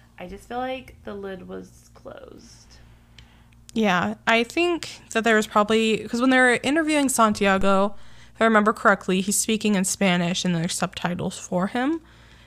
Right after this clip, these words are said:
Speaker 2: Um, I think maybe the cop who talked to him, maybe Spanish wasn't good with <laughs> him or something. I don't know. Like, he didn't speak it well, and there was a miscommunication, uh, whether the door was shut or open. I think probably Santiago opened it 'cause he was inspecting what happened,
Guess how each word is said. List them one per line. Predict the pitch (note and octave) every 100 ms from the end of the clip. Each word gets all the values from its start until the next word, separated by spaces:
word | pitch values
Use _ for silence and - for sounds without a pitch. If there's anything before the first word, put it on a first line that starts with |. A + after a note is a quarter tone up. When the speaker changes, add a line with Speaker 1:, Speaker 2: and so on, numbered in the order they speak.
| - -
Speaker 2:
Um, | G3+ F#3 F3+ E3+ F3 - _ _
I | - F#3+
think | G#3+ A#3
maybe | G#3 F#3+ G3+ F#3+
the | F#3
cop | F#3+ E3+ F3
who | G3
talked | - - -
to | G3+
him, | F#3
maybe | - -
Spanish | F#3 - D#3 E3+ -
wasn't | D#3 E3 - E3 - _ _ _ _ _ -
good | D#3
with | G#3+
<laughs> | G#3
him | C4 B3+
or | B3
something. | - C4+ C4+ C#4
I | G3+
don't | G3 F#3
know. | F3+ F3+
Like, | F#3
he | G3
didn't | F#3 E3+
speak | - G#3
it | A3
well, | A#3 A3+
and | G#3+ G#3
there | F3+
was | F#3+
a |
miscommunication, | F#3 G3+ - G3 F3+ - G3+ - G3 F#3+ F#3+ - - - - -
uh, | G3
whether | F3+ F3 F3 F3
the | F#3+
door | F3+ F3 F3+
was | F#3
shut | - F#3+ F3 - - - -
or | -
open. | F#3+ F#3 F#3 F3+
I | E3
think | F#3+ F#3+
probably | G3 F#3 F3
Santiago | F#3 F#3 - E3 E3 - -
opened | F#3+ G#3 E3
it | D3 -
'cause | F3 F3+
he | D#3+
was | F3+
inspecting | D#3+ - - F3 C3 D3+
what | D#3+
happened, | - - - C#3 D3+ F#3